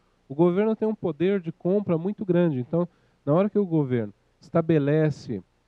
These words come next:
é, esse tipo de, de resolução de norma interna, de que, olha, daqui pra frente eu vou só comprar coisas com I P v seis,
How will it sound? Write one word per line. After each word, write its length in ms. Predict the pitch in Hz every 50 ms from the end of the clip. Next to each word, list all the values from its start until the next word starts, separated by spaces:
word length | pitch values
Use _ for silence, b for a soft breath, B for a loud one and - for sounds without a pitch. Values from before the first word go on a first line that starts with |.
| _ _ _ _ _ -
é, 720 | 117 117 117 117 117 117 113 113 113 110 110 110 107 107 107 107 67 64 71 65 - _ _ _ _ _ _ _ -
esse 300 | 117 147 147 - 160 151
tipo 400 | _ - - 196 - - 170 143
de, 440 | 131 131 131 127 123 120 117 117 113
de 340 | 113 117 120 117 117 113 110
resolução 640 | 120 127 131 135 143 131 120 113 - - 170 165 160
de 100 | 139 139
norma 300 | 131 139 151 160 165 165
interna, 460 | 165 156 - 147 131 123 113 110 107
de 100 | 107 107
que, 80 | - 151
olha, 140 | 135 123 113
daqui 200 | 117 - - -
pra 200 | - 180 165 143
frente 260 | - 160 147 135 -
eu 80 | 143
vou 140 | 135 147 139
só 200 | 131 - - 180
comprar 460 | - - - 185 170 - 165 175 180
coisas 340 | - _ - 180 185 185 175
com 100 | - 180
I 40 | 170
P 120 | - 170
v 120 | 160 160 151
seis, 400 | - - - 165 160 151 -